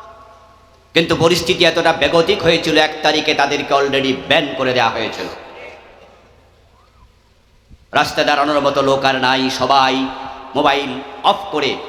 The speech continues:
পালিয়ে যাওয়ার মতো অবস্থা, যেখানে পাবে সেখানে অ্যারেস্ট করবে। যেখানে জামাত ফেল, বিএনপি ফেল, বিরোধী দল কেউ নাই, সেখানে এত বড় পরিবর্তন, তারা দেশ থেকে পালিয়ে যাবে, একসাথে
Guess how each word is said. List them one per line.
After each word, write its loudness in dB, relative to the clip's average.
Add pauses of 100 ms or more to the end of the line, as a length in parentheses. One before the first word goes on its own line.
(240)
পালিয়ে 0
যাওয়ার 0
মতো -8
অবস্থা, -8 (960)
যেখানে 0
পাবে 0
সেখানে -4
অ্যারেস্ট -6
করবে। -12 (1600)
যেখানে 0
জামাত 4
ফেল, 2
বিএনপি 0
ফেল, 2 (1000)
বিরোধী 4
দল 6 (120)
কেউ 4
নাই, 4 (760)
সেখানে 2
এত 4
বড় 6
পরিবর্তন, 4
তারা 6
দেশ 4
থেকে 4
পালিয়ে 4
যাবে, 4
একসাথে 2